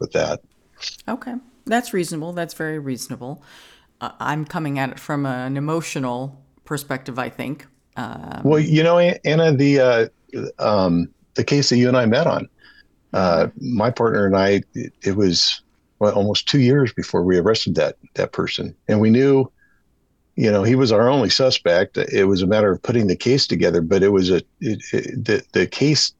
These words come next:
Speaker 1: took so much work to be able to prove it, you know, that, that if we had arrested him early on,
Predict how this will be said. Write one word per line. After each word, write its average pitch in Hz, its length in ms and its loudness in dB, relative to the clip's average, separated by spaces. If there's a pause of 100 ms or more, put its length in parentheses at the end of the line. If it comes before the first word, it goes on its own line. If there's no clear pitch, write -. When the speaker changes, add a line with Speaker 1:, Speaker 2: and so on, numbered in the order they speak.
Speaker 1:
took - 360 0
so 135 320 2
much 127 360 2
work 98 680 0 (760)
to - 80 -2
be 120 180 2
able 110 160 2
to 87 120 0 (100)
prove 160 420 2
it, 71 220 0 (280)
you 98 140 2
know, 95 160 2
that, 98 300 0
that 147 180 0
if 90 340 -2
we 113 180 4
had 123 180 2
arrested 92 520 0
him 95 220 -2
early 98 320 2
on, 92 460 0